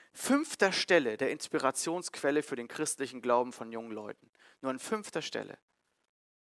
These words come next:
Aber dann geht uns etwas verloren, uns geht die Ori-, Orientierung verloren. Deswegen such dir eine Kleingruppe, wir studieren da gemeinsam in der Bibel. Da kannst du jede Frage stellen, da ist keine Frage nicht erlaubt.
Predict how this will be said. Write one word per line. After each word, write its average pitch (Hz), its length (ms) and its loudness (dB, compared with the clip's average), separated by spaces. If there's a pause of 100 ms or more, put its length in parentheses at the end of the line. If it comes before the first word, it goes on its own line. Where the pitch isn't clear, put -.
(560)
Aber 143 140 0
dann 160 140 0
geht 190 180 -4
uns 156 140 -2
etwas 156 320 -4
verloren, 135 480 0
uns - 180 -12
geht 147 160 -2
die 123 80 -4
Ori-, 123 240 -2 (160)
Orientierung 139 640 0
verloren. 107 480 -8 (400)
Deswegen 185 360 8
such 185 200 -2
dir 214 100 2
eine 185 140 0
Kleingruppe, 175 600 4
wir 151 120 2
studieren 165 500 0
da 160 300 8 (300)
gemeinsam 165 520 2
in 143 80 0
der 131 80 2
Bibel. 127 240 -2
Da 131 80 4
kannst 190 240 -4
du 196 60 -6
jede 220 240 6
Frage 175 400 4
stellen, 131 180 0
da 139 80 4
ist - 160 0
keine 202 380 -2
Frage 170 480 4 (1200)
nicht 143 300 -2
erlaubt. 110 640 -4